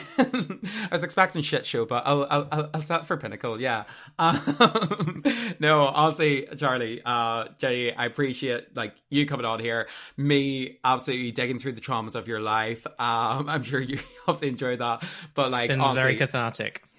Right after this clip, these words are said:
Speaker 1: <laughs> Jeez, I hope so. I mean, yeah, this is your morning. <laughs> Yeah, hopefully your day goes up from here. Like, <laughs> I mean, the bar is low. <laughs> Um, but, uh, for, I mean, like,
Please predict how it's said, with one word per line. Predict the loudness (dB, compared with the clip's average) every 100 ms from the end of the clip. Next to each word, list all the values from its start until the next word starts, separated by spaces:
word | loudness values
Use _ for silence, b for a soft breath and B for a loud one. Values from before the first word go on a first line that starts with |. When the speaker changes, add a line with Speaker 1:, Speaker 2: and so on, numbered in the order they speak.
| b _
Speaker 1:
<laughs> |
Jeez, | 0 8 6 6 2 2 2 2 2 0 0 0
I | 0 2
hope | 2 2
so. | 2 2
I | 2
mean, | 0 -2
yeah, | 0 0
this | 0 -2
is | -2
your | -2
morning. | -2 -2 -2 -4 -6
<laughs> | -6
Yeah, | -6 -6
hopefully | -2 0 0 -2 0 4
your | 4
day | 4 2 0
goes | -2
up | -4 -4
from | -4
here. | 0 0 0
Like, | 0 0 0
<laughs> | 0 0 -4
I | -2
mean, | -2 -2
the |
bar | -4 -2 -2
is | -6 -4
low. | -2 -2 -4 B B
<laughs> |
Um, | 4 4 2 4 4 4 -2 -4 -4 -6 -2 B B B 2
but, | 4 6
uh, | 6 4
for, | 2 4 6 6 2
I | 0
mean, | 2 0 0
like, | 0 -2 -6